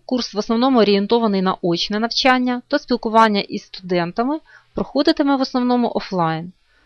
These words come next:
Для спілкування у курсі будуть відкриті форуми, можливо, за необхідності організовані чати. Також планую використовувати інші засоби зв'язку,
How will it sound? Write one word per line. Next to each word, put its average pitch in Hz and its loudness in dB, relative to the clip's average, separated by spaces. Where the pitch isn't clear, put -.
Для 208 0
спілкування 294 2
у 202 2
курсі 262 -4
будуть 226 -4
відкриті 196 -4
форуми, 202 -4
можливо, 277 2
за 208 0
необхідності 196 -2
організовані 190 -2
чати. 170 -4
Також - 0
планую 233 2
використовувати 220 -2
інші 214 -2
засоби 175 -2
зв'язку, 175 -10